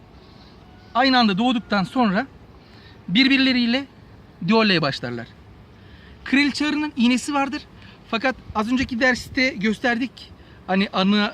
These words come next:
e, soktuğunda işçi arının iğnesi bizde kalıyor ya. Kraliçe arı defalarca sokabilir. Fakat zehir dozu, e, işçi arıdan daha azdır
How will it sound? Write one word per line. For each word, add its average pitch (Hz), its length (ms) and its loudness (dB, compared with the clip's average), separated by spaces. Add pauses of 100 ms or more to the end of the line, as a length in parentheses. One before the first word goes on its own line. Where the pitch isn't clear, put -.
(140)
e, 180 300 2
soktuğunda 202 680 0 (440)
işçi 208 260 -4
arının 202 100 2
iğnesi 202 300 2
bizde 180 180 -2
kalıyor 269 260 -4
ya. 123 180 -6 (480)
Kraliçe 277 360 -2
arı 247 100 -6
defalarca 262 440 -2
sokabilir. 160 440 -6 (680)
Fakat - 280 -2 (180)
zehir 285 360 2
dozu, 285 320 -4 (640)
e, 214 280 0
işçi 247 380 -2
arıdan 233 300 0
daha 208 260 -2
azdır 277 460 -8